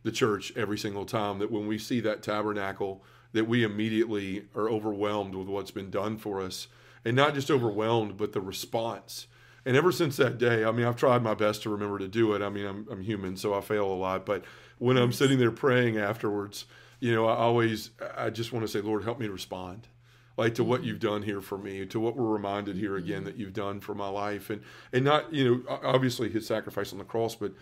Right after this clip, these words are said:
Speaker 1: uniquely to how he pulled me out of the gutter that I allowed myself to fall into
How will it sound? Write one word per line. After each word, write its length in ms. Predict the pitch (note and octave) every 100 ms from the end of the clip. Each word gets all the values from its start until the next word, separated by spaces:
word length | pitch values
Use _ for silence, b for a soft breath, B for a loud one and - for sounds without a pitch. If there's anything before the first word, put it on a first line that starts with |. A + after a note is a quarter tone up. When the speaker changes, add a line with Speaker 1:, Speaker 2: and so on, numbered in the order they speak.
| b -
Speaker 1:
uniquely 640 | B2 B2 C3+ C3+ A2+ G2+
to 260 | - G#2 G2+
how 160 | G#2+
he 100 | G#2
pulled 320 | G#2 A#2+ A2 G#2
me 140 | G2+
out 180 | F#2+ G2
of 100 | F#2
the 100 | F#2+
gutter 460 | F#2 G2+ G2+ F#2+ b b b A2
that 120 | G#2
I 120 | G#2
allowed 280 | G2+ G#2 G2+
myself 320 | G2 F2+ F#2+ -
to 80 |
fall 280 | - G2+ G2
into 460 | G#2+ A2+ G#2+ G2